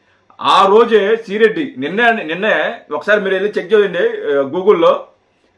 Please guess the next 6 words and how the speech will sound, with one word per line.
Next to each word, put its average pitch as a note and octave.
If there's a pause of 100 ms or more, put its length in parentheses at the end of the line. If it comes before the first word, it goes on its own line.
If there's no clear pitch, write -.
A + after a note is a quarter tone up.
(300)
సిరెడ్డి G#3
Facebook G#3
పేజీ F#3+
లేదు, E3+ (1000)
డిలీట్ G3
చేసేసుకునింది. F#3+